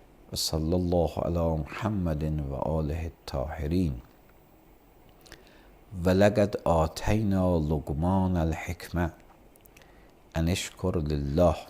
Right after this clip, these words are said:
و من یشکر فانما یشکر لنفسه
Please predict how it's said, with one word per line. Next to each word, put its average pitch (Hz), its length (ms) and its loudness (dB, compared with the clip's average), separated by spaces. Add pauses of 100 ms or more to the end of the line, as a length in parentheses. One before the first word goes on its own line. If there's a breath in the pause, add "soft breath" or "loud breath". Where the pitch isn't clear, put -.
(920 loud breath)
و 80 140 2
من 101 280 2
یشکر 85 640 -2 (260)
فانما 82 800 0
یشکر 78 560 -4 (100)
لنفسه 78 640 -4